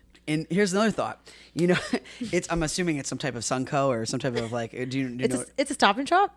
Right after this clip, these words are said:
Speaker 1: Oh, it's, oh, it's a Stop and Shop
Speaker 2: Mm.
Speaker 1: gas station.
Speaker 2: That's right.
Speaker 1: So even
Speaker 2: They got
Speaker 1: more
Speaker 2: the cheapest gas right
Speaker 1: so
Speaker 2: now.
Speaker 1: that,
Speaker 2: Gas
Speaker 1: I don't know, I don't
Speaker 2: shortage.
Speaker 1: know why, but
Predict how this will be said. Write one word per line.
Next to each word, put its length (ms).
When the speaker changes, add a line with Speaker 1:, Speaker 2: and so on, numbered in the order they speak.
Speaker 1:
Oh, 80
it's, 160
oh, 140
it's 140
a 40
Stop 380
and 120
Shop 200
Speaker 2:
Mm. 80
Speaker 1:
gas 260
station. 420
Speaker 2:
That's 220
right. 240
Speaker 1:
So 120
even 220
Speaker 2:
They 80
got 60
Speaker 1:
more 80
Speaker 2:
the 60
cheapest 300
gas 260
right 100
Speaker 1:
so 100
Speaker 2:
now. 60
Speaker 1:
that, 160
Speaker 2:
Gas 220
Speaker 1:
I 40
don't 100
know, 100
I 240
don't 140
Speaker 2:
shortage. 20
Speaker 1:
know 100
why, 520
but 340